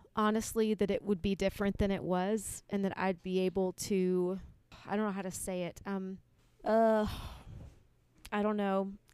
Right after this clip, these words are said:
get more healthy, healthy understanding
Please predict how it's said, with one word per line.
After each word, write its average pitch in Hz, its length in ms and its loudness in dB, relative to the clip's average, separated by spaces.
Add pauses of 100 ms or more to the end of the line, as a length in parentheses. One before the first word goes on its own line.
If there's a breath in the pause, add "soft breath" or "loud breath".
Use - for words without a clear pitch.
(840)
get 240 240 0 (100)
more 220 540 0 (460)
healthy, 208 840 -4
healthy 240 680 0
understanding 208 1000 -4